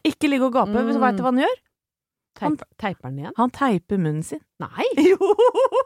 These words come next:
Speaker 2: Teiper han igjen nebbet for å få sove?
Speaker 1: <laughs> Ja. Han, tenk deg det! Så han,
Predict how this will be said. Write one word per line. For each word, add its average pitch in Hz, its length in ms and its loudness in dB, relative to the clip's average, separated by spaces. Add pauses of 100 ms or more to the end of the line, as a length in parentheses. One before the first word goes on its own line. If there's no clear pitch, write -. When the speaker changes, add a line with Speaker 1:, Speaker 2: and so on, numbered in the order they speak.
(360)
Speaker 2:
Teiper 220 640 -6
han 180 100 -4
igjen 269 240 0
nebbet 190 400 -4
for 294 160 -2
å 294 80 -2
få - 100 -2
sove? 349 380 0
Speaker 1:
<laughs> 740 80 -2 (1400)
Ja. 285 360 -4 (800)
Han, - 240 -4 (120)
tenk 170 520 -4
deg 247 260 -2
det! 202 240 2 (460)
Så - 220 -4
han, 349 240 -2